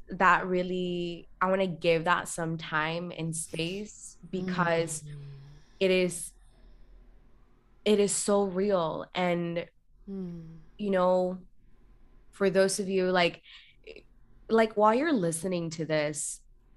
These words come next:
Speaker 1: and you've been having, like, and you've been having a conversation with yourself.
Speaker 2: Mm.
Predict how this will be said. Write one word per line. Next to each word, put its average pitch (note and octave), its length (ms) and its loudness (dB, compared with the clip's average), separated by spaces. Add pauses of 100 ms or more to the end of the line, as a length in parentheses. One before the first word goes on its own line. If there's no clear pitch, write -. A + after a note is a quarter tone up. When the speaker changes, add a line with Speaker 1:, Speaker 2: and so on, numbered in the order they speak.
(220)
Speaker 1:
and F#3+ 200 0
you've G3 160 0
been A#3 200 0
having, D3+ 640 -2
like, - 320 -12
and E3 160 -4
you've F3+ 120 -4
been F#3 160 -2
having D#3 640 -6 (480)
a D#3+ 120 0
conversation D#3+ 1120 -6 (180)
with E3 220 -6
yourself. - 1000 -12
Speaker 2:
Mm. F3+ 300 -10